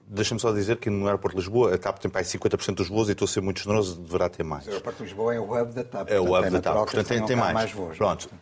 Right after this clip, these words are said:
Speaker 1: Portanto, em trinta voos cancelados era expectável que quinze fossem da tap, porque tem metade, não é? Não, eram vinte e cinco, vinte e cinco, vinte e oito. <laughs> Depois fui ver como é que estava a situação em Faro e no Porto, podia ser diferente,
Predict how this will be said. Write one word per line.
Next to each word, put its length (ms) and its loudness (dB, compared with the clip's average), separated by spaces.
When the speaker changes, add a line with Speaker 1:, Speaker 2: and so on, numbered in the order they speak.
Speaker 1:
Portanto, 360 0
em 60 4
trinta 240 2
voos 200 2
cancelados 400 0
era 80 4
expectável 560 0
que 260 -10
quinze 240 0
fossem 240 0
da 100 2
tap, 280 -2
porque 120 -18
tem 100 2
metade, 320 0
não 140 -8
é? 120 -6
Não, 340 0
eram 120 2
vinte 160 -4
e 20 -6
cinco, 380 -10
vinte 420 -2
e 340 -10
cinco, 520 -8
vinte 280 -12
e 60 2
oito. 360 2
<laughs> 0 -
Depois 540 -6
fui 120 0
ver 160 2
como 140 2
é 40 2
que 20 -2
estava 180 0
a 60 0
situação 360 0
em 60 4
Faro 240 2
e 40 4
no 100 4
Porto, 220 0
podia 140 0
ser 200 0
diferente, 680 0